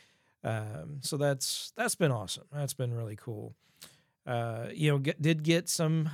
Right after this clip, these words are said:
uh, got some feedback. You know, uh, I think I mentioned Monday I'd received an email from Gary and, uh, didn't know if he had received my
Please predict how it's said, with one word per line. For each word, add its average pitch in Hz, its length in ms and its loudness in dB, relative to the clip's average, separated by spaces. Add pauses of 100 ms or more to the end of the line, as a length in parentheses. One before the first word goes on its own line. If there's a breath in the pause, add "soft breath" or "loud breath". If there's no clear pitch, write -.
(140)
uh, 139 180 2
got 165 160 2
some 190 180 -2
feedback. 170 680 0
You 165 180 0
know, 151 180 2
uh, 127 280 0
I 139 60 0
think 165 160 2
I 170 60 2
mentioned 160 480 4
Monday 135 520 6
I'd 127 140 0
received 131 380 2
an 127 80 2
email 123 240 0
from 120 180 -4
Gary 127 320 0
and, 113 160 -4 (760 loud breath)
uh, 117 380 -2
didn't 151 180 4
know 143 100 6
if 135 100 0
he 143 80 4
had 127 100 2
received 127 380 2
my 117 420 -2